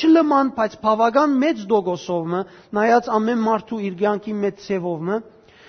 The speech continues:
Աստծո խոսքը միտքիդ մեջ բավական, ը, ը, քեզի գիտակցություն և զարգացում տված կլա։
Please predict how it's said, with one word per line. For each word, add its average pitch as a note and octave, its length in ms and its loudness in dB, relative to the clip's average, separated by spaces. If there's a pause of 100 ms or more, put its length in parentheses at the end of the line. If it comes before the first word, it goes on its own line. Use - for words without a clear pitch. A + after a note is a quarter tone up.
(100)
Աստծո A3 500 0
խոսքը B3+ 420 0
միտքիդ A#3+ 460 -4
մեջ C#4 240 -4
բավական, A3+ 640 2
ը, - 440 -4
ը, G3 220 0
քեզի A#3 420 0
գիտակցություն A#3 920 -2
և G#3+ 240 0
զարգացում A3+ 680 0
տված G#3 380 -2
կլա։ F3+ 300 -2